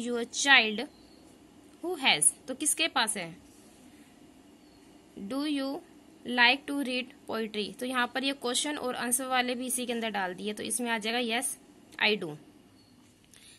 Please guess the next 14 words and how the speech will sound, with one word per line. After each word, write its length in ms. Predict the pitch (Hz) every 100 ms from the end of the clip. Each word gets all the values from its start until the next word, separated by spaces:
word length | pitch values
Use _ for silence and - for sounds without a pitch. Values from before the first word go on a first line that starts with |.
| -
सिक्स 320 | 302 320 320
है, 160 | 294
"Have 320 | 277 247 254 262
you 180 | 285 320 - - - -
applied 540 | - 262 240 247 285 - 262
for 240 | 247 233
the 160 | 233 277 - - - 202 214
job?" 220 | 233 160 - - -
इसमें 260 | 233 269 262
हो 100 | 254
जाएगा, 260 | 220 226
"Yes, 300 | 254 214 233 - - - -
I 200 | 208 285 - - - - - -
have।" 180 | 269 175